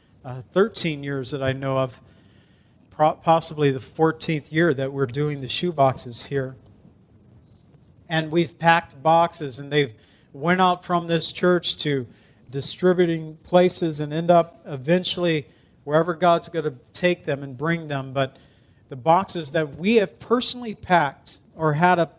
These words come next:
part in packing, or perhaps you didn't pack a box, but you helped mail the box. However that goes, praying for the ministry, we are partakers in that.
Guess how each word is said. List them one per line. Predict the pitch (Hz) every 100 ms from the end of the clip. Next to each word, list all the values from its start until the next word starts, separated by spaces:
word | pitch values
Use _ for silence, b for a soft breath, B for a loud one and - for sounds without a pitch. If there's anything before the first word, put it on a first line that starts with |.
| _ _
part | - 190 180 180
in | 151 139
packing, | - 170 160 - 139
or | 139
perhaps | 135 160 143 160 160 - b b b b b -
you | 143 147
didn't | 165 156 127
pack | 175 175 170
a |
box, | 151 160 160 -
but | 147
you | 135 135
helped | 160 160 - _ _ _ _ -
mail | 143 170 165
the | 147
box. | 139 131 131 - - _ b b b b
However | _ 160 175 202 185 165 147 - _ _ _ _ _ _ _ -
that | 147 160 165
goes, | 143 151 143 127 - - _ _ _ _ _ _ -
praying | - 170 175 160
for | 139 147
the | 139
ministry, | 139 147 147 - - 123 110 b b b b _
we | 147 160
are | 139
partakers | - 135 - 156 156 123 120
in | 123
that. | 123 127